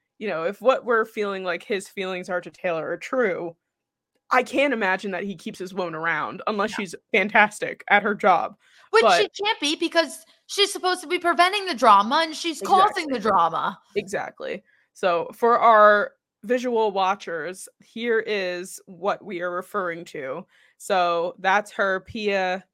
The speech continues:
Speaker 1: Mali-, Mahili or something like that. Um, and she posted this, that her friend posted it.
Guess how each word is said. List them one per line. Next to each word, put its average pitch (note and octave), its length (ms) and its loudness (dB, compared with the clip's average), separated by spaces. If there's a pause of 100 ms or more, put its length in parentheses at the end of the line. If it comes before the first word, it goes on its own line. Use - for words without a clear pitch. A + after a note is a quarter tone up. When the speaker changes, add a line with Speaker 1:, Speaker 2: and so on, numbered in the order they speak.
(180)
Speaker 1:
Mali-, F3+ 480 -10 (220)
Mahili F3+ 760 -10
or E3+ 120 -10
something E3 340 -16
like E3+ 160 -16
that. E3 240 -6 (340)
Um, F3+ 500 4
and F3+ 540 -2
she G3+ 760 -8 (580)
posted G#3 440 -2
this, G3+ 200 0
that G#3 140 -2
her C4 160 2
friend F4 440 0
posted A#3+ 480 -4
it. D#2+ 240 -8